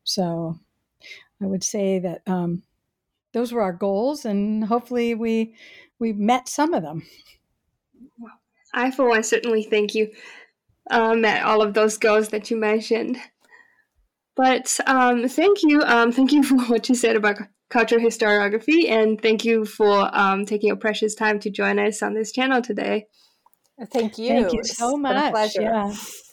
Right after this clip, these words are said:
Speaker 2: Thank you. And for our listeners, to read more about samurai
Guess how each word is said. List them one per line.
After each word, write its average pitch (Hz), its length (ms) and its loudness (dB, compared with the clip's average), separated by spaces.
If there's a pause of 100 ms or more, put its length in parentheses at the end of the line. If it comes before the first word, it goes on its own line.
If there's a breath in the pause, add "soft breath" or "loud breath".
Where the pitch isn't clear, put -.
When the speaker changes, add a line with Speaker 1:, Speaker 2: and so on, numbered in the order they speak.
(960 soft breath)
Speaker 2:
Thank 220 400 0
you. 220 400 4
And 220 540 2
for 233 160 2
our 220 140 4
listeners, 311 800 4
to 277 140 -2
read 220 220 0
more 214 140 -2
about 202 260 -4
samurai 339 840 4